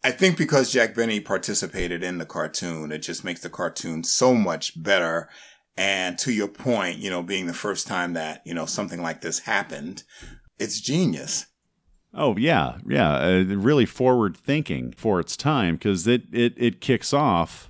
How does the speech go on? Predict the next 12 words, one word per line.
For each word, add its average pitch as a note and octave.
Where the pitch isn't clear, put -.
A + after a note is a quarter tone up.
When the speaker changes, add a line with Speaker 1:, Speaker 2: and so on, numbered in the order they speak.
Speaker 2:
an A#2+
entire B2
trend. C#2
Speaker 1:
Right. A2
Speaker 2:
And, C3
you D#3+
know, D3+
Jack D#3
Benny D3
comes C3
from B2+
radio. G#2